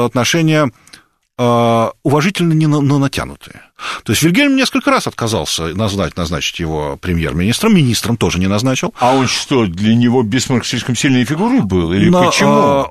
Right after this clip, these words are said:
Speaker 1: он считает, что Бисмарк слишком радикален.
Speaker 2: А.
Speaker 1: А, то есть, уважая монархический принцип, Вильгельм не считает возможным подрывать власть другого монарха.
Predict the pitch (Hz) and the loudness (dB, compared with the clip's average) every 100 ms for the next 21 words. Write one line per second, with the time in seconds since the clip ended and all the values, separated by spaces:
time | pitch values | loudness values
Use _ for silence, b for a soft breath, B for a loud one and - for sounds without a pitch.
0 | - _ 180 233 - 208 - 208 220 208 | -10 _ 0 2 2 -2 -2 0 2 0
1 | - - - - 156 165 196 185 180 - | -4 -8 -6 -2 0 2 0 0 -2 0
2 | 185 - 165 160 165 - 170 90 67 - | -2 0 2 2 0 -2 -2 -2 -6 -10
3 | - 117 110 101 67 B B B B 120 | -2 0 0 -2 -6 B B B B -6
4 | - 190 185 - - - 131 156 175 196 | 0 2 4 0 -6 -2 0 2 2 0
5 | 226 185 160 156 160 - 220 - - 139 | 2 2 2 2 0 -2 -2 -2 -2 -4
6 | - 269 302 - - - - - B B | 0 2 2 -2 -6 -12 -20 -20 B B
7 | B 117 139 123 247 269 185 139 151 - | B 0 2 2 2 2 2 0 2 0
8 | 151 208 220 - 113 135 - 165 247 208 | 0 0 0 0 -2 0 2 2 2 2
9 | 240 214 B B 147 123 147 156 226 - | 0 -2 B B -2 2 2 2 0 0
10 | 123 196 147 151 139 180 180 170 196 180 | 0 0 0 0 2 4 4 2 0 -2
11 | - - | -6 -14